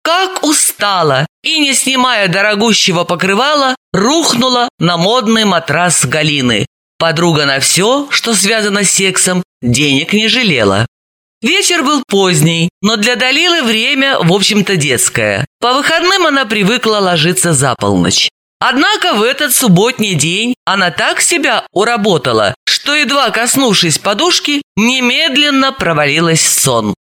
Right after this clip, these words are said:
Сон был приятный. Почему-то приснился Матвей, бывший муж, норовящий затесаться в любовники. Почему он приснился? Может, потому, что в последнее время Матвей проходу ей не даёт,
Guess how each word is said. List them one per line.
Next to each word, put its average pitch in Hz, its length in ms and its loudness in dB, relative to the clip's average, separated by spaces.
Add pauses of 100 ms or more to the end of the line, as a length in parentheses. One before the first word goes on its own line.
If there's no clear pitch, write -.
(420)
Сон 269 420 2
был 214 200 4
приятный. 151 960 -2 (320)
Почему-то 311 560 0
приснился 233 680 0
Матвей, 147 640 2 (140)
бывший 202 460 2
муж, 151 440 2 (120)
норовящий 269 640 2
затесаться 233 640 0
в 196 60 0
любовники. 131 840 2 (400)
Почему 294 340 0
он 339 140 0
приснился? 311 800 0 (240)
Может, 302 340 0
потому, 285 440 0
что 247 200 -2
в 190 40 -8
последнее 233 600 0
время 226 340 0
Матвей 180 440 0
проходу 175 600 0
ей 202 180 0
не 185 120 2
даёт, 165 460 2